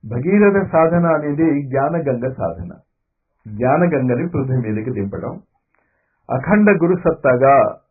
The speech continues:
నేను ఆ జ్ఞాన సాధనని మీకు అందజేశాను. ఈ జ్ఞాన సాధనలో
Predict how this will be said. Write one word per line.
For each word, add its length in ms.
నేను 300
ఆ 120
జ్ఞాన 380
సాధనని 460
మీకు 240
అందజేశాను. 720
ఈ 160
జ్ఞాన 400
సాధనలో 2750